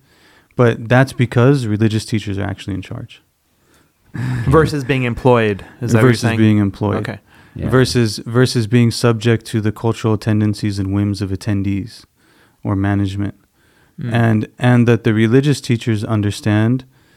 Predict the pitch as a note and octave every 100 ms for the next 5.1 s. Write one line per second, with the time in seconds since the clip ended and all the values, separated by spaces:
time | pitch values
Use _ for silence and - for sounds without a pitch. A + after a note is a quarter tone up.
0 | _ _ - G#2 G#2+ G#2 - - C3 D3
1 | C#3 A2 B2 A#2+ A#2+ - A#2+ A2+ A2+ G#2
2 | - A2 A2 B2 G#2 F#2+ F#2 F#2+ G#2+ G2+
3 | G2+ - G#2 F#2+ - - A#2 A2 G#2 -
4 | A2 G2+ G#2 F#2+ - G2 G2 - F#2+ -
5 | -